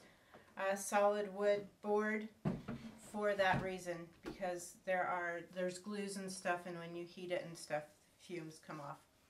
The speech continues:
You're gonna want some canvas fabric to cover the top of it. Um, and you just want it to be big enough to go over the sides, down, and like an inch in.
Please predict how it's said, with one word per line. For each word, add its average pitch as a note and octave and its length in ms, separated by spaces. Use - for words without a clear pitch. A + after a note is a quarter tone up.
You're G#3 120
gonna A3+ 160
want A3+ 220
some A#3+ 200
canvas C4+ 720
fabric C#4 840
to C#4+ 120
cover B3+ 420
the C4 140
top A#3+ 380
of A3+ 140
it. A#3 340
Um, G#3 420
and A3+ 120
you A#3 100
just B3 140
want D4 160
it D4+ 140
to C4 100
be C#4+ 140
big C#4+ 200
enough C#4+ 400
to C#4+ 80
go A#3+ 460
over B3 260
the C#4+ 140
sides, C#4+ 800
down, B3 420
and A#3 280
like A3+ 260
an A#3 180
inch A#3+ 480
in. G3 360